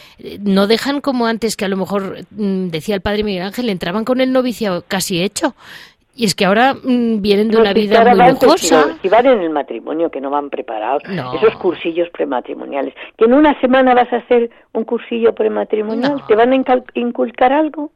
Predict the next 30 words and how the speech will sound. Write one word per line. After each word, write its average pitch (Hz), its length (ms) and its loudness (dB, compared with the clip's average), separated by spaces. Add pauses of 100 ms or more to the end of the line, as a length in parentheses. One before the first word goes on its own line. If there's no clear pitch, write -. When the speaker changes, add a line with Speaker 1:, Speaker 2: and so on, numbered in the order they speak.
Speaker 1:
No, 127 380 -6
no, 120 100 -18 (180)
es, 156 120 -18 (180)
son 208 240 -4
así, 120 320 -10
es, 151 100 -10
es - 140 -6
lo 196 80 0
mismo. 127 380 -10 (100)
Es 160 100 -18
que 190 140 -8
no, 165 260 -8
no, 175 200 -10
no 170 160 -6
es, 175 200 -8
no 147 100 -10
es - 120 -6
Speaker 2:
Eh, 226 60 -6
Speaker 1:
igual. 202 180 0
Speaker 2:
pero - 140 -16
si, 196 60 -14 (120)
si 214 80 -2
no 233 140 2
hay 269 120 4
base, 269 480 0 (360)
no 220 260 -4
puede 247 240 6
haber 190 260 4
nunca 190 540 -4 (240)
Speaker 1:
No. 170 180 -12